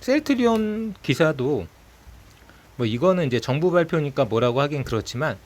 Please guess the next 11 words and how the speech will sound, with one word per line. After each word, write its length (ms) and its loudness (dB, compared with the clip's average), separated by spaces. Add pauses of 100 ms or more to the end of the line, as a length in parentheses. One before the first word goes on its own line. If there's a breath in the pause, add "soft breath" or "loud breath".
(360 soft breath)
일 120 0
차적으로는 1000 2 (680)
중화항체 540 2
효능이 360 0
떨어진다라고 760 2
했다가 500 0 (240)
이번에는 720 -2 (380)
동물 260 0
실험에서 640 0
입증이 440 -2
됐죠. 440 -6